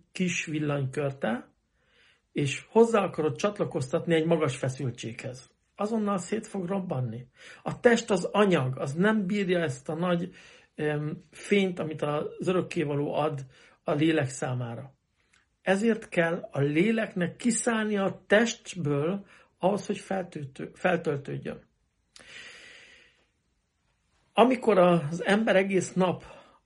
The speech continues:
telefonon beszél, eljön az este, és kész, vége a, nem tud tovább beszélni, mert lemerült.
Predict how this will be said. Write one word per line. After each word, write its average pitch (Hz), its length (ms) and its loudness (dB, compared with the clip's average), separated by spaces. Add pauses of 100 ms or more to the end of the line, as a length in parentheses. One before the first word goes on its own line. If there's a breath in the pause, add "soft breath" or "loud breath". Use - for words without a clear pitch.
(100)
telefonon 196 600 2
beszél, 139 640 -2 (360)
eljön 233 340 2
az 190 140 -2
este, 226 580 -2 (380)
és - 200 -8
kész, 220 300 -4
vége 175 420 2
a, 170 260 -4 (360)
nem 190 200 0
tud 180 180 -10
tovább 170 320 -2
beszélni, 139 460 -4
mert 175 180 0
lemerült. 143 640 -2